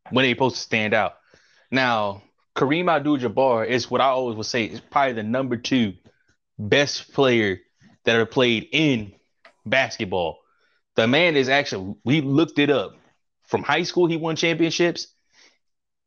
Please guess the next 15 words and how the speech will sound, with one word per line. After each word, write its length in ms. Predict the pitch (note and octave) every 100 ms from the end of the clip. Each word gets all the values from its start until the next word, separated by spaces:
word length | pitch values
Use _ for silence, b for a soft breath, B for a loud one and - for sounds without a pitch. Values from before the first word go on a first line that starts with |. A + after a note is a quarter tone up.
| _ -
And 520 | C3 B2 A#2 G#2+ G2+ - -
from 140 | G#2+ G2+ _ -
college, 340 | E3+ E3+ C#3
he 60 | D#3
won 160 | D3
championships 760 | C#3 D3+ D3 C#3+ C3 C#3 C3 - - b b b _ _ _ _
back 240 | C#3+ D#3+ D#3
to 100 | C3
back, 380 | C#3+ C3 - C#3+
actually. 520 | A2+ A2 - A2 G#2+ b b
And 140 | D#3
he's 160 | D#3+ C3
actually 360 | C#3+ D3+ D3+
won 560 | A2 A#2+ D#3 C3+ A2+ G2+ - -
championships 840 | - E3+ E3+ C3+ A2+ B2 G#2+ -